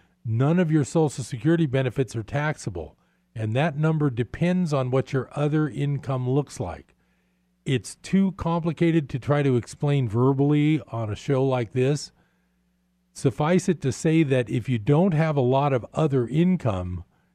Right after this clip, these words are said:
you probably won't pay much tax on your Social Security and maybe zero at all. That's the general rule. But if you have other income at the same time you're earning Social Security, then up to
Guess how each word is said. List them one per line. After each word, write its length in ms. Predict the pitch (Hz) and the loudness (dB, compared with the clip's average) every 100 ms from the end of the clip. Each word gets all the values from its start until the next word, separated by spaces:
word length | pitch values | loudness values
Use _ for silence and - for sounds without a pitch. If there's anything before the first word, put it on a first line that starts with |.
| _ | _
you 160 | 117 107 | -2 0
probably 420 | 143 160 170 147 | 0 0 2 2
won't 380 | 120 139 135 - | 2 0 -2 -2
pay 180 | 147 | -2
much 320 | 139 131 127 - | 0 0 -2 -4
tax 380 | 139 135 - | -4 -4 -4
on 100 | 127 | -2
your 100 | 110 | -2
Social 200 | 101 139 | -2 -2
Security 580 | 117 - 139 143 139 110 | -4 -6 -2 0 2 0
and 140 | 98 110 | -2 0
maybe 320 | 147 143 127 | 0 0 -2
zero 500 | 104 120 135 131 123 | 0 2 2 2 2
at 120 | 110 | 4
all. 360 | 107 98 76 - _ _ _ _ _ - | 4 2 -2 -14 _ _ _ _ _ -2
That's 440 | 117 139 - - - _ _ _ | 0 0 -4 -16 -20 _ _ _
the 120 | 117 | -4
general 500 | 101 127 131 123 113 | 0 2 2 2 0
rule. 460 | 107 120 101 73 - _ _ _ _ _ - | 4 4 4 0 -10 _ _ _ _ _ 0
But 220 | 165 156 | 0 2
if 180 | 135 113 | -2 2
you 140 | 139 | 2
have 200 | 143 156 | 2 0
other 420 | - 165 160 151 151 | 0 0 2 2 2
income 360 | 180 165 147 | 2 2 0
at 120 | 123 | 0
the 100 | - | -2
same 300 | 117 147 143 | -4 -2 -2
time 260 | 135 147 135 | 0 -2 0
you're 140 | 123 | 2
earning 240 | 139 131 120 | 2 0 -2
Social 340 | 139 123 110 | -2 -4 -6
Security, 760 | - 110 - 233 202 147 143 - _ _ _ _ | -10 -8 0 2 2 2 0 -4 _ _ _ _
then 300 | - 143 151 135 | 0 2 2 0
up 240 | 143 131 | -2 -2
to 80 | 135 | -4